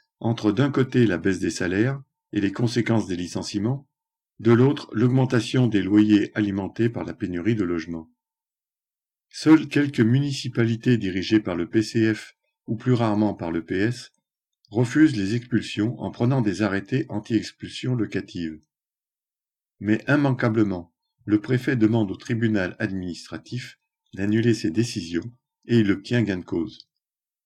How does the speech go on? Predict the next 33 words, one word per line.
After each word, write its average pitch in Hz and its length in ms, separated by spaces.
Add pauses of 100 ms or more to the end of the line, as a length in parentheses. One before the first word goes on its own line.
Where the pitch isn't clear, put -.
(220)
Il 104 140
est 117 60
même 143 200
arrivé 123 520
à 92 80
des 90 120
municipalités 107 1000 (560)
d'être 120 300
condamnées 120 580
à 101 100
payer 113 420
une 107 160
amende 101 300
de 82 80
mille 117 240
euros 98 380 (380)
destinée 131 580
à 98 100
payer 110 320
les 82 120
frais 135 200
de 113 60
justice 95 560 (400)
pour 110 180
avoir 90 300
pris 127 220
un 82 120
tel 135 220
arrêté. 85 460 (1300)
C'est 104 200
tout - 200
un 127 100
symbole 104 560